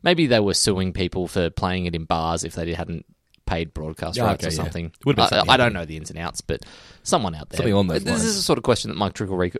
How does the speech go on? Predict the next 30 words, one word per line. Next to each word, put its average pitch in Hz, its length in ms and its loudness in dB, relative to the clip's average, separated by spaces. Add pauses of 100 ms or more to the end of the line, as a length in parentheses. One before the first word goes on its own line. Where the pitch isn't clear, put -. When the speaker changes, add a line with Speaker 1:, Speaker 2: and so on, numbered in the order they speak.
(100)
Speaker 1:
Mike 104 440 0
Trickerico - 280 -4
Speaker 2:
Yes, 143 160 4
from 92 120 6
Speaker 1:
would 87 80 2
Speaker 2:
New 107 60 6
Speaker 1:
know 104 60 4
the 107 60 4
Speaker 2:
York. 95 100 6
Speaker 1:
answer 87 160 -2
to. 82 200 -6 (100)
Speaker 2:
Yes. 87 320 -2
Speaker 1:
Yeah. - 260 -20 (200)
Speaker 2:
And 127 480 2 (280)
the 110 60 -8
cash 127 280 0
gag 110 200 2
was 101 100 0
the 98 80 -8
family 104 260 0
all 123 140 6
run 110 140 4
into 92 500 -4
each 95 120 -2
other 95 160 2
and 82 260 -6
smash - 440 -10
like - 160 -14
glass. - 340 -12 (140)
Speaker 1:
Hmm. - 100 0